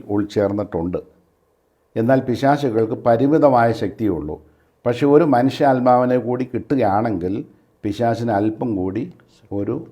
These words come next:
പവർ കിട്ടും. അതായത് ഒരു ആത്മാവിനെ കൂടി കിട്ടിക്കഴിയുമ്പോൾ പിശാചിൻ്റെ ആത്മശക്തി കുറച്ചുകൂടി വളരുന്നു. പക്ഷേ അതിനെ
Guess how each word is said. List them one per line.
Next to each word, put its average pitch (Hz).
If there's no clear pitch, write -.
പവർ 101
കിട്ടും. -
അതായത് 101
ഒരു 110
ആത്മാവിനെ 110
കൂടി 113
കിട്ടിക്കഴിയുമ്പോൾ 92
പിശാചിൻ്റെ 120
ആത്മശക്തി 113
കുറച്ചുകൂടി 104
വളരുന്നു. 85
പക്ഷേ 113
അതിനെ 123